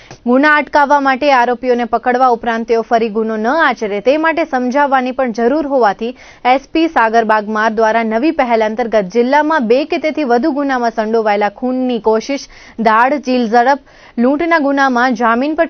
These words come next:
છૂટેલા આરોપીઓને શણાઈ પોલીસ હેડક્વાર્ટર ખાતે બોલાવવામાં આવ્યા હતા, જેમાં એસ પી એ આરોપીઓનું ઇન્સ્ટ્રોગેશન કરીને જણાવ્યું હતું કે ગુનો કરતા આરોપીઓ પોલીસની નજરમાં હોય છે અને પોલીસ દ્વારા આરોપીઓને ચેક કરવામાં આવે છે, જેથી તમામ આરોપીઓને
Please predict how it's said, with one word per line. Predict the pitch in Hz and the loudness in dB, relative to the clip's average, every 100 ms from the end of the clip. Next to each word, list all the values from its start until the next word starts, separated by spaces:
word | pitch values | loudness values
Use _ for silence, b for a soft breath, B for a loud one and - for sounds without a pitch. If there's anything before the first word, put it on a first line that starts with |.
| 302 | -2
છૂટેલા | 285 277 240 | -2 0 2
આરોપીઓને | 240 254 240 233 240 | 0 -2 -2 -4 -4
શણાઈ | 262 262 254 294 285 | -6 -4 -2 -2 0
પોલીસ | 254 262 262 | 0 0 -2
હેડક્વાર્ટર | 220 208 214 208 214 | -2 0 -2 0 -4
ખાતે | 220 208 | -4 -4
બોલાવવામાં | 226 214 208 190 190 175 | -2 0 0 -2 -4 -8
આવ્યા | 175 180 | -10 -12
હતા, | 180 - B B | -12 -14 B B
જેમાં | 262 262 262 262 | 0 2 2 0
એસ | 262 | -2
પી | 330 311 | -2 2
એ | 311 | 4
આરોપીઓનું | 269 240 285 294 285 254 269 247 | 4 4 2 0 -2 0 -2 -4
ઇન્સ્ટ્રોગેશન | 277 - 330 302 302 294 311 | -6 -4 -2 0 0 -2 -6
કરીને | 277 247 254 269 | 0 0 0 -4
જણાવ્યું | 240 233 262 294 262 | -2 0 0 -2 -4
હતું | 233 240 247 | -4 -4 -4
કે | 285 220 | -4 -2
ગુનો | 247 320 | -2 -2
કરતા | 311 294 277 247 | -2 0 2 2
આરોપીઓ | 240 240 254 269 | 2 -2 -4 0
પોલીસની | 240 240 269 285 269 | 0 0 -2 -6 -4
નજરમાં | 247 226 220 214 190 | -4 -2 -4 -4 -6
હોય | 180 - | -8 -8
છે | 190 B B B | -16 B B B
અને | 247 262 262 | -4 -2 0
પોલીસ | 285 302 | 0 0
દ્વારા | 311 320 320 294 | 2 4 4 2
આરોપીઓને | 294 302 294 285 302 277 | 0 -2 -4 -4 -4 -2
ચેક | 240 233 | -4 -2
કરવામાં | 208 190 185 | -4 -4 -8
આવે | 180 185 | -10 -10
છે, | 202 208 | -6 -4
જેથી | 226 240 240 | -4 -2 -2
તમામ | 247 294 277 | 0 0 2
આરોપીઓને | 247 294 302 302 214 | 2 0 0 -2 -4